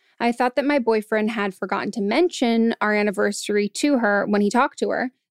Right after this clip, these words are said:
but he did mention it and she decided to come anyway. The night of the dinner, my boyfriend informed me neither he nor his mom had dinner reservations on a busy Saturday night,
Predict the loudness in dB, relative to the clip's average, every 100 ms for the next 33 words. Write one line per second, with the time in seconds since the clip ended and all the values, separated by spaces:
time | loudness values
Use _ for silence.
0 | -8 -4 -2 -2 -2 -4 -6 -6 -6 -6
1 | -6 -6 -4 -4 -4 -2 -4 -6 -8 -8
2 | -4 -2 -2 -4 -8 -12 _ _ _ _
3 | -6 -2 0 -2 -2 -2 0 0 0 0
4 | 0 0 0 -2 0 0 0 -2 -4 -2
5 | -4 -4 -2 -2 -2 -4 -2 0 0 0
6 | 0 2 2 4 4 4 2 2 0 2
7 | 4 4 4 2 0 0 -2 0 -2 0
8 | 0 2 2 2 0 0 0 -2 -2 -4
9 | -10 -18